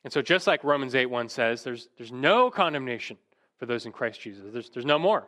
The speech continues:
It's all gone. And so just as Jesus does not advocate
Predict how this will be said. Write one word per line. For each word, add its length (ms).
It's 120
all 120
gone. 280
And 120
so 140
just 320
as 320
Jesus 580
does 160
not 400
advocate 760